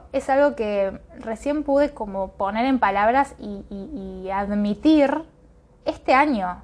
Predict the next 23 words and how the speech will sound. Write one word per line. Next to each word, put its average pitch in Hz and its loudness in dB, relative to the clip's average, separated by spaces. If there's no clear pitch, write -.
hace 277 -4
unos 254 0
meses. 220 -4
Dejé 220 -2
la 285 6
facultad, 226 4
después 220 2
de, 208 0
mm, 214 -2
ay, 208 -6
¿cuántos 247 -2
años 226 -2
tengo? 196 -4
Veinticinco, 285 0
siete, - -6
ocho 247 -6
años. 196 -8
Después 269 4
de 403 4
ocho 403 0
años 302 4
de 262 2
anotarme 285 -2